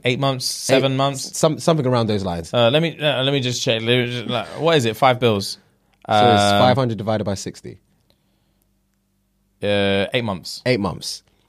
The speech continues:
Speaker 2: But that's without him spending a single penny.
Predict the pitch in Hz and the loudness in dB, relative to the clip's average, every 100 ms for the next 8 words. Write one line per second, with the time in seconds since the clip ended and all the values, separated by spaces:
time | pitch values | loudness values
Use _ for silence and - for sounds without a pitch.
0 | _ _ _ _ _ _ _ - 117 113 | _ _ _ _ _ _ _ 0 0 -2
1 | _ _ _ _ _ _ _ - 107 151 | _ _ _ _ _ _ _ -2 2 2
2 | - - - _ _ _ - 113 139 117 | 0 -14 -18 _ _ _ -10 0 0 4
3 | 127 127 127 127 117 - 117 107 98 - | 2 2 0 -2 -2 0 0 -2 -4 -4
4 | 131 113 90 - - - 123 85 87 | -2 -4 -6 -10 -4 0 0 -2 -12